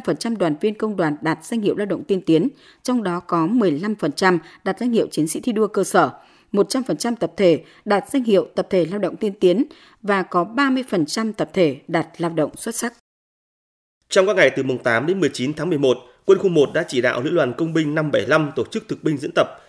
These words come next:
Speaker 2: Bắc Cầu Phao đảm bảo cho lực lượng, phương tiện, vũ khí, trang bị kỹ thuật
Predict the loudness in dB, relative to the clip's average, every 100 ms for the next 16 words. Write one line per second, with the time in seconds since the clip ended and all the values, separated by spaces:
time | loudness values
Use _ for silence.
0 | -20 _ -6 -6 0 0 0 -2 -2 -2
1 | -4 0 -2 -2 -4 -2 0 0 0 -4
2 | 2 0 2 -6 -4 -4 -4 -4 -4 -4
3 | -6 -4 0